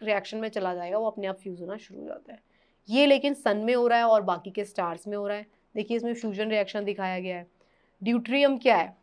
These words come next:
ड्यूट्रियम क्या है? आइसोटोप है हाइड्रोजन का। ट्रिटियम, ड्यूट्रियम, ट्रिटियम, न्यूट्रॉन, हीलियम बन गया, एनर्जी रिलीज हुई,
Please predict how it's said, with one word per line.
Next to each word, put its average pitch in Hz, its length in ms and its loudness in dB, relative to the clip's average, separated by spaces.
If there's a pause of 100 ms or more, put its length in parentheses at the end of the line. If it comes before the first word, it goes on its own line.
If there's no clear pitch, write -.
(140)
ड्यूट्रियम 233 480 0
क्या 247 180 6
है? 294 280 4
आइसोटोप 202 560 -2
है 208 100 0
हाइड्रोजन 170 480 -6
का। - 200 -14 (1120)
ट्रिटियम, 226 480 2 (140)
ड्यूट्रियम, 233 540 2
ट्रिटियम, 214 460 0 (380)
न्यूट्रॉन, 196 600 -4 (760)
हीलियम 202 320 0
बन 175 160 -6
गया, 185 220 -8
एनर्जी 180 300 -8
रिलीज - 380 -12
हुई, 226 120 -18